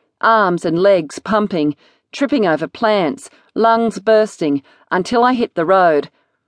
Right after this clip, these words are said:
I threw my head left and then right, trying to decide which direction to head. In the end, I went where a car couldn't travel, and that was straight ahead. I sprinted towards the giant old mango tree on the other side of the road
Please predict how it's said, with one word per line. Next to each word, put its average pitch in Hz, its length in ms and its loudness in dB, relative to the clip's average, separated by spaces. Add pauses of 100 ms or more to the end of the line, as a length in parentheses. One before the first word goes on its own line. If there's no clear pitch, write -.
(440)
I 208 100 2
threw 285 280 0
my 233 180 2
head 175 240 -2
left 180 420 0 (220)
and 180 160 0
then 165 220 0
right, 190 340 0 (260)
trying 233 300 0
to 285 80 -2
decide 170 460 -2
which 185 280 -4
direction 190 520 -2
to 156 100 -4
head. 165 400 0 (560)
In 208 120 0
the 196 140 2
end, 160 300 0 (320)
I 185 100 2
went 220 420 0
where 156 200 2
a 147 60 0
car 180 340 0
couldn't 156 300 -4
travel, 147 500 -2 (280)
and 156 140 -2
that 175 180 -2
was 220 160 -6
straight 165 360 0
ahead. 165 480 -2 (580)
I 175 120 2
sprinted 254 500 -4
towards 180 420 -2
the 180 100 -4
giant 190 420 -2
old 143 280 0
mango 196 460 0
tree 147 260 -4
on 143 120 0
the 165 100 0
other 160 180 -2
side 156 300 0
of 139 80 -6
the 156 100 -6
road 175 380 2